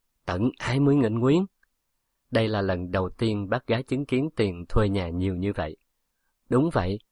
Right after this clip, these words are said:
bởi vì cháu hay đi vắng thường xuyên, nên cháu trả trước mấy tháng tiền thuê nhà luôn. Thôi cháu đi đây, chào bác." Lâm Vân chào bác gái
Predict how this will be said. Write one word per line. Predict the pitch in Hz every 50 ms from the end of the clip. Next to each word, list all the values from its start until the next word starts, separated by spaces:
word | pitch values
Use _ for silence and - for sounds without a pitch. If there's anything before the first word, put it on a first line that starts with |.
| _ _ _
bởi | - 110 123
vì | 127 113 98
cháu | - - 113 127 151
hay | 151 139 123
đi | 110 113 117 110
vắng | 107 113 110 139 180 -
thường | - 127 110 98
xuyên, | - - 123 120 123 123 - _ _ _ _ _
nên | - 110 107 104 101 98 98 95 92
cháu | - 107 120
trả | 143 - 80 71
trước | 95 - - 139 160 170 -
mấy | - 120 120 131 156 -
tháng | - 127 127 123 131 156 175 180 -
tiền | - 117 98 95
thuê | - - 117 117
nhà | 110 104 92 95
luôn. | 95 107 120 127 120 - _ _ _ _ _ _ _ _ _
Thôi | - 117 107 104 104 101 101 98 -
cháu | - 117 123
đi | 123 120 107
đây, | 117 110 104 101 - _ _ _ _
chào | - 104 90
bác." | 85 104 117 160 - - _ _ _ _ _ _ _ _ - _ _ _ _ _ _ _ _ _ _ _ _ _ _ _ _ _ _ _
Lâm | 117 117 113 107
Vân | 101 117 110 104 101 95
chào | - 107 90 82
bác | 90 113 - -
gái | 113 104 104 120 147